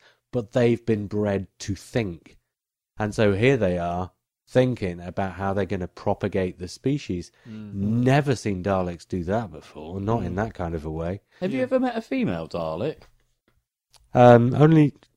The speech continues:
Speaker 1: recently, Asylum of the Daleks, but not before that.
Speaker 4: Hmm.
Speaker 1: That's what probably Clara's for, actually, thinking about it
Speaker 2: Well, I
Speaker 1: now.
Speaker 2: was just thinking the Clara thing I thought was more interesting.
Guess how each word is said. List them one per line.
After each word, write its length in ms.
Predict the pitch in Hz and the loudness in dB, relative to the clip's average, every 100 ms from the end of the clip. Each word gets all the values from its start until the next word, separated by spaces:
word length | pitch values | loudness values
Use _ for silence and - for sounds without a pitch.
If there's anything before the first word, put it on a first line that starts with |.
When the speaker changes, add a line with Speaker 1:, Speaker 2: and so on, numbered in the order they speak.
| _ _ | _ _
Speaker 1:
recently, 880 | 120 120 131 127 - 85 - - 95 110 | -6 6 6 6 0 -8 -6 -8 -6 -6
Asylum 520 | 101 120 123 95 78 | 0 4 6 4 0
of 120 | 78 | -6
the 100 | 80 | -10
Daleks, 640 | - 80 85 117 - - _ | -8 -6 -2 -2 -2 -14 _
but 100 | 92 | -6
not 220 | 113 95 | -4 -6
before 360 | 87 - 104 92 | -10 -6 -4 -4
that. 340 | 90 92 151 - | -6 -10 -12 -14
Speaker 4:
Hmm. 440 | 139 117 90 82 - - _ - - - - - - - - - - - - - - - - - - | -14 -12 -12 -14 -16 -20 _ -20 -20 -20 -20 -20 -20 -20 -20 -20 -20 -20 -20 -20 -20 -20 -20 -20 -12
Speaker 1:
That's 200 | - - | -12 -10
what 120 | - - _ _ _ _ _ - | -16 -18 _ _ _ _ _ -14
probably 220 | 92 87 | -10 -12
Clara's 460 | - 101 95 85 - | -4 -4 -2 -6 -8
for, 360 | - 139 90 | -4 -4 -4
actually, 340 | 78 82 101 95 | -8 -10 -8 -6
thinking 280 | 92 90 | -6 -6
about 260 | 85 87 85 | -4 -2 -2
it 80 | 87 | -2
Speaker 2:
Well, 80 | 92 | -2
I 20 | |
Speaker 1:
now. 60 | 117 | -2
Speaker 2:
was 60 | 135 | -2
just 100 | - | -2
thinking 340 | 202 185 139 | -4 -4 -6
the 60 | 117 | -6
Clara 400 | - 139 180 151 | 0 2 4 2
thing 240 | - 90 | 0 -6
I 80 | 85 | -6
thought 180 | - 107 | -8 -8
was 140 | 90 | -8
more 260 | 92 95 117 | -8 -6 -6
interesting. 560 | 85 - - - 98 | -8 -10 -12 -12 -20